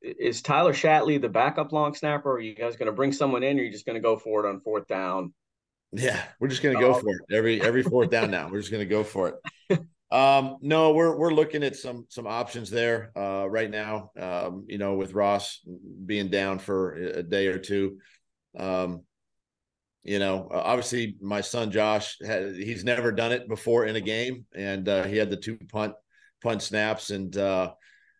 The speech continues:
Speaker 2: you know, my hat's off to him for, for going in there and, and, uh, you know, bailing us out. But,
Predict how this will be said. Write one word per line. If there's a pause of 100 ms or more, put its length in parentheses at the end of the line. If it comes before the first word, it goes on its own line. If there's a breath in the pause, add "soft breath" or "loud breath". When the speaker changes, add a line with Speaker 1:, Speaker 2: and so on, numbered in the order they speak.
(160)
Speaker 2:
you
know,
my
hat's
off
to
him
for,
for
going
in
there
and,
and,
uh,
you
know,
bailing
us
out.
But,